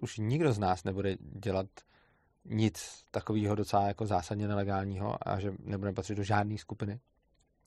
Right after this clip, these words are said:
která by neměla nějaký problém. Protože ono opravdu jako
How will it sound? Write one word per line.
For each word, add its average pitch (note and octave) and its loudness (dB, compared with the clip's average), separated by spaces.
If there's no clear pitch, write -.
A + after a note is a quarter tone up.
která F#2+ 6
by G2 0
neměla G#2 2
nějaký G2 0
problém. G2 0
Protože C#3 6
ono D3 6
opravdu E3+ 4
jako A#2 2